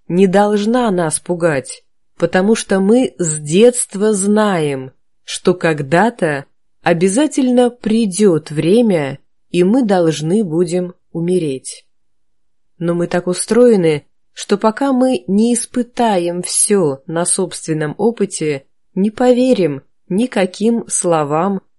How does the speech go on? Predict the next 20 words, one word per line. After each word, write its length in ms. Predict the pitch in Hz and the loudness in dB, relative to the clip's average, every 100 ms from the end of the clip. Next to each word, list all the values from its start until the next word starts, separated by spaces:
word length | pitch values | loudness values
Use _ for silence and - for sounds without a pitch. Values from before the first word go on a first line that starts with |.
| - | -8
и 140 | 175 | -4
доводам. 720 | 165 185 151 135 135 127 139 - _ _ _ _ | 0 0 -2 -6 -8 -10 -14 -20 _ _ _ _
Смерть, 680 | - - 175 220 233 - - _ _ _ | -10 -2 2 4 2 -4 -20 _ _ _
являясь 760 | - 165 233 285 302 285 - - - | -4 0 2 2 2 0 -2 -8 -8
чуть 280 | - 294 | -4 -2
ли 140 | 269 262 | 2 2
не 180 | 240 233 | 2 0
самым 540 | - 294 269 262 - | -2 0 2 0 0
основным 840 | - 226 - 247 254 240 226 214 160 | -4 -4 -2 0 0 2 2 2 2
событием 760 | - 190 180 196 185 - 156 151 | -2 -2 0 0 0 -2 -4 -4
в 80 | |
нашей 420 | 147 165 165 170 160 | -4 -4 -2 -4 -4
жизни, 640 | 160 233 202 170 156 147 _ _ - | -2 -2 0 -2 -2 -6 _ _ -10
для 220 | 156 185 | -2 0
подавляющего 840 | 214 202 233 254 277 247 - 240 226 | 2 2 4 4 4 4 2 2 4
большинства 840 | 196 220 - 233 - - 202 175 | 4 2 0 -2 -2 -2 0 2
людей 600 | 165 165 190 247 240 - _ _ _ | 2 0 0 0 -2 -10 _ _ _
не 220 | 190 226 | -2 0
познана 880 | 240 - 254 208 160 160 143 135 135 _ | -2 0 2 2 2 -2 -2 -4 -8 _
путем 480 | 170 175 220 233 | -6 -2 0 0